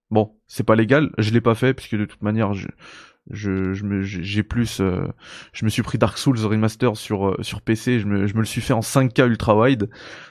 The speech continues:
Donc là j'avance bien dessus, c'est pour ça que je vous dis qu'on va peut-être se faire un petit live, euh, sur, euh, Twitch là-dessus. Euh, mais dans tous les cas voilà. Donc, euh, faites attention aux jeux des maths. Euh, moi, je suis plutôt pour le démat, hein, euh, j'adore, hein, le fait de,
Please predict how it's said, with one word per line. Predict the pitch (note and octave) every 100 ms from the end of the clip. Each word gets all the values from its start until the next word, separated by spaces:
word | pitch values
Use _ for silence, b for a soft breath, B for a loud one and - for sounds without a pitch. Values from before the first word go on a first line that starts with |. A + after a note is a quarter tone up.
| -
Donc | G#2+ A#2
là | A#2
j'avance | A2 G#2+ G#2+
bien | A#2
dessus, | A2+ -
c'est | C3+
pour |
ça | -
que | C3
je | A2
vous |
dis | A2+
qu'on | A#2 F#2
va | F2
peut-être | - A2
se | A2
faire | - G2+
un |
petit | G#2 -
live, | G#2+ G#2+ F#2+
euh, | F2+ - _ _ _ _ _ _ _ _ _ _ G2+
sur, | - F#2+ F#2+
euh, |
Twitch | - A#2 -
là-dessus. | G2+ - C#3 B B B B B -
Euh, | G2+ G2
mais | G#2
dans | G#2
tous | A2
les | A2
cas | C3
voilà. | G#2 - _ _ -
Donc, | G2+ G2 G2
euh, | F#2+
faites | - A#2
attention | A#2+ A#2+ A2 B2
aux |
jeux | A2
des | G#2+ G#2+
maths. | B2+ - - _ -
Euh, | G2
moi, | A#2+
je | D3
suis | A2+
plutôt | C3 E3+ D#3+
pour | D3+ C#3+
le | B2+
démat, | B2 D3+ B2+
hein, | C3 B2
euh, | G#2 G#2 G2+ G2+
j'adore, | G2+ G#2+ A#2 B2+
hein, | G#2
le | G#2
fait | - G#2+
de, | G2+ G2+